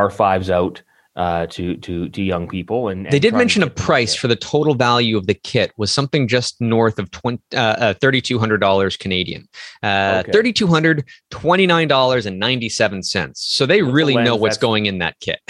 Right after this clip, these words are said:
Speaker 2: <laughs>
Speaker 1: That's the R six then, it sounds like to me. With
Speaker 2: Probably,
Speaker 1: the lens.
Speaker 2: if you're, you know, wrap in a lens and memory and all that.
Speaker 1: Either way, you can send me. Yeah, I, I'm in. You send me one. That sounds, that sounds great. Um,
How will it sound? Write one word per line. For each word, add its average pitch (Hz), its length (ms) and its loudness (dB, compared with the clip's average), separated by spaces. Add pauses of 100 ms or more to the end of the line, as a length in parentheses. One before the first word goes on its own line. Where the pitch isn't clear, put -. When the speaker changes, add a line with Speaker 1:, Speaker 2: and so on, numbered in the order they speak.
(120)
Speaker 2:
<laughs> - 240 -14
Speaker 1:
That's 107 220 -8
the 90 120 -10
R 98 140 -4
six - 400 -12
then, 80 160 -12
it 73 80 -18
sounds 82 280 -12
like 80 140 -12
to 90 80 -16
me. 85 120 -10
With 80 60 -8
Speaker 2:
Probably, 90 500 2
Speaker 1:
the - 20 -2
lens. 104 140 2
Speaker 2:
if - 60 -8
you're, 104 180 2
you 113 140 -2
know, 98 100 2
wrap 101 300 0
in 101 80 2
a 92 80 2
lens 92 460 2
and 87 220 0
memory 85 340 0
and 87 80 -4
all 85 140 -8
that. - 200 -2 (320)
Speaker 1:
Either 302 220 4
way, 131 160 4
you 151 80 0
can 220 100 -2
send 131 300 0
me. - 80 -6
Yeah, 226 140 0
I, 175 420 0
I'm 170 100 2
in. 98 160 -2
You 131 120 -4
send 139 260 0
me 107 80 0
one. 80 260 -6
That 113 180 -4
sounds, 104 280 -2
that 131 180 0
sounds 156 220 2
great. 107 600 -2 (320)
Um, 120 380 2